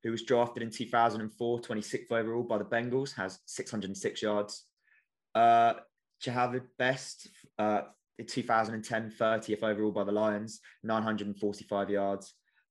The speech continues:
Uh, David Wilson, twenty twelve, thirty-second overall by the Giants, five hundred and four yards. Then a pick that I slated at the time, I've continued to slate, and I've hated ever since 'cause I think it's ruined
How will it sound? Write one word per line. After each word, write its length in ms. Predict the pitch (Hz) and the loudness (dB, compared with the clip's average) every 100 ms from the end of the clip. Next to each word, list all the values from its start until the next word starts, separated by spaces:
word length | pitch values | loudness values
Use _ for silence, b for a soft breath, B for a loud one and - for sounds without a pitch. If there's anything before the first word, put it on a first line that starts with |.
| - | -2
Uh, 380 | 107 110 107 107 - _ | 2 4 4 0 -4 _
David 380 | 131 123 117 104 | 2 2 2 0
Wilson, 600 | 123 123 - 120 120 120 _ _ _ | 0 0 -2 -4 -4 -10 _ _ _
twenty 760 | - 127 113 110 - 117 110 107 | -4 0 0 -2 -6 -4 -4 -4
twelve, 600 | - - 113 107 110 110 - _ | -8 0 4 4 2 -2 -12 _
thirty-second 640 | 117 110 107 - 107 - 110 | 2 2 0 -4 -4 -2 -2
overall 260 | 101 107 | 0 -2
by 120 | 104 98 | -2 -4
the 80 | |
Giants, 600 | 95 - 117 107 104 - | -4 0 2 2 0 -10
five 220 | - 95 92 | -8 -6 -4
hundred 240 | 101 92 | -6 -8
and 100 | 92 | -4
four 180 | 107 101 | 2 4
yards. 440 | 101 98 95 - b b b b _ | 4 2 -2 -12 b b b b _
Then 360 | 135 131 123 120 | 4 6 4 -2
a 60 | 117 | -6
pick 400 | - 127 - - | 0 -2 -2 -2
that 100 | 107 | 0
I 140 | 107 | 0
slated 480 | 107 - 120 113 107 | -2 -2 -2 -2 -6
at 60 | 101 | -10
the 60 | |
time, 460 | - 117 110 110 98 | -6 0 2 0 -2
I've 160 | 95 | -4
continued 480 | 95 104 - 110 104 | -6 -10 -4 -4 -4
to 60 | - | -6
slate, 420 | - 113 104 101 | -6 0 2 2
and 100 | 92 | -2
I've 100 | 92 | -6
hated 500 | 92 - 107 - 104 - | -6 -4 -4 -2 -6 -4
ever 160 | 95 | -6
since 340 | 95 104 104 - | -4 -6 -6 -8
'cause 160 | - | -10
I 40 | 98 | -10
think 140 | 101 | -8
it's 120 | 95 | -10
ruined 400 | 95 104 101 95 | -2 0 0 -4